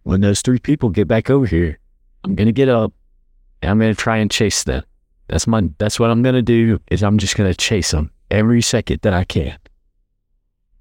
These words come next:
And I told myself, I was like, "Dude, you got two options here.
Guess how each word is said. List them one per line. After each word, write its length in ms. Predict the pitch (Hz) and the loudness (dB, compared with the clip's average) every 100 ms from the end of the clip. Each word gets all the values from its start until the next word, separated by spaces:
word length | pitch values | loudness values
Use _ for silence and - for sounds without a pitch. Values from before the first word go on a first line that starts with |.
| - | -4
And 720 | 113 113 113 107 104 85 71 - _ _ _ _ - | 0 2 2 2 0 -2 -4 -12 _ _ _ _ -12
I 60 | - | -4
told 200 | 117 151 | 0 0
myself, 300 | 151 113 95 | 0 0 0
I 80 | |
was 120 | 95 101 | 0 0
like, 280 | 80 64 _ _ | -2 -4 _ _
"Dude, 260 | - 110 - _ _ _ | -2 -2 -2 _ _ _
you 100 | 123 | -2
got 160 | 156 - | -2 0
two 180 | 117 | 0
options 320 | 104 101 98 - | 0 -2 -6 -6
here. 260 | 64 - | -8 -10